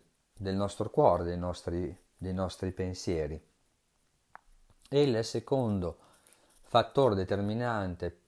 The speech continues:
per accedere alla nostra intuizione è cercare di fare un po' di silenzio dentro di noi. Noi siamo oggi immersi da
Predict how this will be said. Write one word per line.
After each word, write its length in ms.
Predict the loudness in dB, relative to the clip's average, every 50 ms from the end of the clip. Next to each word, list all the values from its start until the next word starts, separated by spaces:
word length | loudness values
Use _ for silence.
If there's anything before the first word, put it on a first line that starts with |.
| _ _
per 560 | 4 6 6 6 6 4 2 -4 -8 -10 -14 -20 -20 _ _ _ _ _ _ _
accedere 720 | 0 0 0 0 -2 -8 -4 2 4 6 6 6 2 0 -2
alla 100 | -2 0
nostra 280 | -2 -2 -2 -2 -4
intuizione 600 | -4 -2 -2 -2 -2 -2 -6 -6 -6 -6 -6 -8 -10 -14 -20 -20 _ _ _ _ _ _
è 100 | _ -6
cercare 560 | -4 -2 -4 -4 -4 -2 -2 -2 0 -2 -2
di 120 | -4 -6 -6
fare 380 | -8 -8 -6 -4 -4 -4 -4
un 180 | -6 -8 -8 -8
po' 140 | -6 -6 -6
di 120 | -4 -6
silenzio 920 | -8 -10 -10 -8 -6 -4 -4 -4 -4 -4 -6 -8 -10 -10 -10 -8 -8 -8 -10 _ _ -20 _ _ _ _ _ _ _ _ _ _
dentro 600 | -6 0 0 0 0 0 -4 -6 -8 -8 -8 -8
di 120 | -8 -8
noi. 280 | -8 -8 -8 -10 -12 -14 -18 -20 _ _ _ -20 -20 -20 -20 -20 -16 -16 -16 -16 _ _ _ _ _ _ _ _ _ _ _ _ _ _ _ _ _ _ _ _ _ _ _ -8
Noi 120 | -6 -6
siamo 340 | -6 -4 -6 -4 -4 -4 -6
oggi 240 | -6 -6 -6 -8 -8
immersi 540 | -10 -8 -8 -8 -8 -8 -10 -10 -10 -10 -10
da 160 | -10 -12